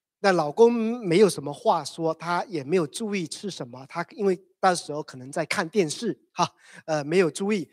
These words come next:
所以就吃了。哎，所以结果就违背了神的命令嘛。但是吃的结果，大家要注意什么事情发生。这个圣经告诉我们，耶和华就在伊甸园里面行走，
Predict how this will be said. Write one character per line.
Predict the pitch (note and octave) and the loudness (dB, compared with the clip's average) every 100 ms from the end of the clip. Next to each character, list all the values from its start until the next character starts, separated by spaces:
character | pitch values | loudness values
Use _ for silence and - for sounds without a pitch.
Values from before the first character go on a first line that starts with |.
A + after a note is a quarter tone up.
| - | -4
所 | F#3+ | -2
以 | |
就 | G#3+ F#3 - - - - | 2 0 0 -10 -12 -16
吃 | - G#3 | 0 4
了。 | F3+ - _ _ _ _ _ | 4 0 _ _ _ _ _
哎， | F#3 C4 _ _ - | 2 2 _ _ -6
所 | F3 | -6
以 | |
结 | D3+ A3+ | 2 0
果 | C4+ G#3 D#3+ | 4 2 2
就 | C#3 G3+ | 0 -2
违 | D#3 C#3 E3+ | -2 -6 -6
背 | B3+ G3+ | 0 0
了 | C3+ | -2
神 | - - A#2+ C#3+ | -10 -14 -12 -14
的 | F3 D#3+ | -6 -4
命 | F3+ G3 A3+ | -2 -2 0
令 | A3+ | -2
嘛。 | C3 A#2+ _ _ - - | -4 -10 _ _ -8 6
但 | A#3+ | 8
是 | A#3 | 8
吃 | - D#4+ | 2 0
的 | C#4 | 2
结 | G3+ E3 A3+ | 2 2 0
果， | F#3 D#3 B2 - | 0 -4 -4 0
大 | E3+ | 0
家 | D3 | 0
要 | D#3 D3+ | -4 -6
注 | F3+ E3 | -6 -6
意 | C3 - _ | -8 -14 _
什 | - - C3 | -12 -8 -6
么 | C3+ | -6
事 | - F#3 | 0 0
情 | - B2 A#2 C3+ | 0 -8 -18 -18
发 | - - | -18 -14
生。 | - - C#3 C#3 _ _ _ _ _ _ _ - _ _ _ | -12 -10 -10 -12 _ _ _ _ _ _ _ -20 _ _ _
这 | - D4 B3 | 6 8 10
个 | A#3+ F#3 - - | 10 8 6 -8
圣 | - B3+ | 6 6
经 | G3+ F#3+ | 6 6
告 | G#3+ F#3 | 6 6
诉 | G#3 | 4
我 | F3 | 2
们， | D3 C3+ D#3 - _ | 0 -4 -8 -10 _
耶 | G3+ A#3 | 6 8
和 | B3+ | 8
华 | E3 D3 | 4 -4
就 | D3+ | -2
在 | G#3 F#3+ E3+ D3 C3+ _ _ - | 2 4 4 0 -6 _ _ -4
伊 | B3 | -2
甸 | B3+ A#3 | 2 2
园 | D#3 | 2
里 | D#3 C#3 | 0 0
面 | D#3+ | 0
行 | C#3+ - - B2+ A3+ | 0 -6 -10 -4 -2
走， | D#3+ - | -2 -4